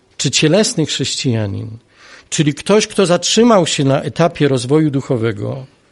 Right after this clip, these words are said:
tym wstępnym etapie, to ktoś, kto nie daje dobrego świadectwa swoim życiem, u którego nie widać żadnych zmian, gdy chodzi o życie, o myślenie, o postępowanie.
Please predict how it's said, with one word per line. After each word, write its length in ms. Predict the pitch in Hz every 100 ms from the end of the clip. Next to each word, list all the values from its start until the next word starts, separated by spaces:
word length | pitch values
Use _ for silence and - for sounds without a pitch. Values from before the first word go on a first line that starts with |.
| _ _ _ _ -
tym 200 | 151 139
wstępnym 680 | - - 202 220 - 151
etapie, 640 | 123 - 107 - 117 131 143 _ _ _ _ - - _ _
to 140 | 190
ktoś, 340 | - - 214 220
kto 180 | - 214
nie 160 | 208
daje 240 | 175 170 185
dobrego 360 | 165 180 180
świadectwa 600 | - 196 190 240 - 165
swoim 360 | 139 - 131 120
życiem, 460 | 113 107 - 135 123 _ _ _ _ _ _ _ -
u 100 | 147
którego 360 | - 190 190
nie 120 | 202 208
widać 300 | 196 202 175
żadnych 360 | 214 214 220
zmian, 500 | 202 220 226 170 123
gdy 140 | 120 143
chodzi 280 | 147 127
o 120 | - 120
życie, 420 | 143 190 - 185
o 40 |
myślenie, 480 | 139 135 - 156 160
o 40 |
postępowanie. 840 | 151 165 - 160 175 165 151 117